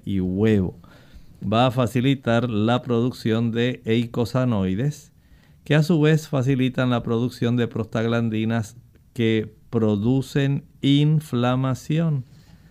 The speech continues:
Al usted dejar esos productos, la inflamación comienza a eliminarse. No se va a eliminar, por supuesto, ni en un día, ni en dos, ni en tres, ni en cuatro. Pero usted notará cómo se reduce de una manera progresiva.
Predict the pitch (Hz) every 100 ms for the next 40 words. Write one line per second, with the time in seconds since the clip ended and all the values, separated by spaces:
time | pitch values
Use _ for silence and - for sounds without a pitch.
0 | - - - 107 - 143 156 170 156 156
1 | 143 147 - - 127 113 113 113 - -
2 | 92 - - - _ - - - - 113
3 | 127 147 143 139 139 127 123 131 127 107
4 | 110 113 113 110 120 - - 107 113 123
5 | 120 - _ 107 110 110 113 117 151 165
6 | - - - 92 98 98 98 127 123 120
7 | 127 139 117 110 - 110 104 127 110 101
8 | - 107 95 92 107 104 104 110 117 98
9 | 92 92 101 117 98 92 101 101 113 95
10 | 87 131 156 156 - - - _ - -
11 | _ 117 117 165 165 170 180 165 160 160
12 | 151 151 160 156 - - - 131 127 123
13 | 110 120 123 117 104 139 165 180 - 117
14 | 135 147 98 101 107 123 131 127 135 131
15 | - 113 110 123 135 135 123 98 110